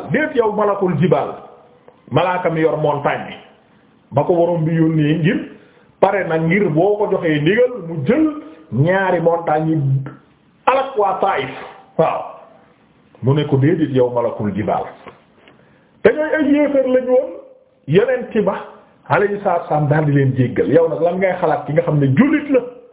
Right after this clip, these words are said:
lor la kese, nga bëgg koo yéene ak dee, te nee nga yaa ngi roy tànk yonent ba, alayhi salaatu wa salaam, xam nga ne royoo ko. Déedéet. Mooy kon dañ ciy jàng di muñ li nga xam ne moo lay fekk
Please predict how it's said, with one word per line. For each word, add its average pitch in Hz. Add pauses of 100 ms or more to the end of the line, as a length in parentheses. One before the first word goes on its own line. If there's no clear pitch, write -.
(640)
lor 302
la 302
kese, 349 (540)
nga 156
bëgg 214
koo 202
yéene 190
ak 143
dee, 175
te 175
nee 180
nga 170
yaa 165
ngi 165
roy 151
tànk 156
yonent 143
ba, 143
alayhi 127
salaatu 131
wa 127
salaam, 120
xam 127
nga 131
ne 139
royoo 175
ko. - (640)
Déedéet. 135 (520)
Mooy 196
kon -
dañ 214
ciy 208
jàng 165
di 160
muñ 185 (1040)
li 190
nga 294
xam 262
ne 233
moo 220
lay 214
fekk 208